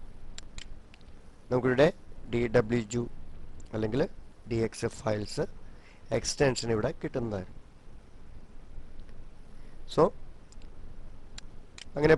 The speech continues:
പ്ലഗിൻ മാനേജറിലൂടെയും നമുക്ക് എക്സ്ട്രാ ഓപ്ഷൻസ് ആക്സസ് ചെയ്യാനായിട്ട് സാധിക്കും. സാധാരണ ഡിഫോൾട്ടായിട്ട് ഡ്രോയിങ് ഫയൽസ്, ഏഹ്, മീൻസ് ഡി ഡബ്ല്യു ജി എക്-, ഏഹ്,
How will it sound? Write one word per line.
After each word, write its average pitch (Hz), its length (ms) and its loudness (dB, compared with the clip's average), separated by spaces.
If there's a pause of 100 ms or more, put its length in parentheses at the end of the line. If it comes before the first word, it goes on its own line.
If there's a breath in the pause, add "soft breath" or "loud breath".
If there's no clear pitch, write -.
പ്ലഗിൻ 156 400 10
മാനേജറിലൂടെയും 160 800 12 (240)
നമുക്ക് 113 260 2 (920)
എക്സ്ട്രാ - 360 6 (100)
ഓപ്ഷൻസ് - 460 0 (420)
ആക്സസ് 117 300 -2
ചെയ്യാനായിട്ട് 113 520 -2
സാധിക്കും. 110 340 -2 (3250)
സാധാരണ 135 360 10 (100)
ഡിഫോൾട്ടായിട്ട് 165 640 8 (760)
ഡ്രോയിങ് 131 360 6
ഫയൽസ്, 117 340 0 (560)
ഏഹ്, 117 240 4 (460)
മീൻസ് 123 260 0 (320)
ഡി 127 80 4 (120)
ഡബ്ല്യു 127 300 6 (120)
ജി 117 100 0 (680)
എക്-, - 120 -6 (320)
ഏഹ്, 117 160 2